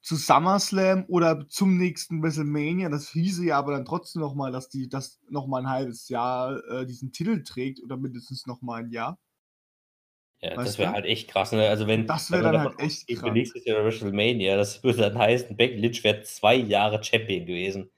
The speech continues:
Speaker 1: Die macht einen Brock Lesnar. Äh,
Speaker 2: Ja, oder C M Punk damals oder so, aber selbst die hatten dann ja irgendwie dreihundert irgendwas Tage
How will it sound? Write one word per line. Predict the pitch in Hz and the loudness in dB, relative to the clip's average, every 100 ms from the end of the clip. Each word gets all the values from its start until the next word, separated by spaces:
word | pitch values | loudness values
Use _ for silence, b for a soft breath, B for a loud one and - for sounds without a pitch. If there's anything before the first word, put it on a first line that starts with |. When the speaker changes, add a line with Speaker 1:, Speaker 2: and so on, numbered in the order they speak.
| _ _ _ | _ _ _
Speaker 1:
Die | 139 | -6
macht | 143 147 | -4 -4
einen | 151 | -6
Brock | 147 139 | -8 -6
Lesnar. | 156 185 117 110 b b 147 131 - | -6 -8 -12 -16 b b -20 -20 -8
Äh, | 151 147 139 131 | -4 -2 -4 -4
Speaker 2:
Ja, | 98 | 0
oder | 104 101 98 | 2 2 0
C | 101 | -4
M | 101 | -4
Punk | - 120 165 | 0 0 -2
damals | - - 95 98 95 | -4 -2 0 0 0
oder | 95 98 | 0 2
so, | 101 | 2
aber | 101 101 101 101 | 4 4 2 2
selbst | 104 104 - | -2 -2 -8
die | 131 131 | -2 4
hatten | 104 - | 4 4
dann | 101 101 | -2 2
ja | 98 98 101 | 6 6 6
irgendwie | 104 101 104 104 107 - _ _ _ _ _ _ _ | 4 -4 -6 -6 -8 -12 _ _ _ _ _ _ _
dreihundert | - 101 107 110 110 120 113 110 | 2 6 8 8 6 8 8 8
irgendwas | 127 143 113 104 - | 6 8 8 6 4
Tage | 113 110 110 107 104 | 8 8 8 8 6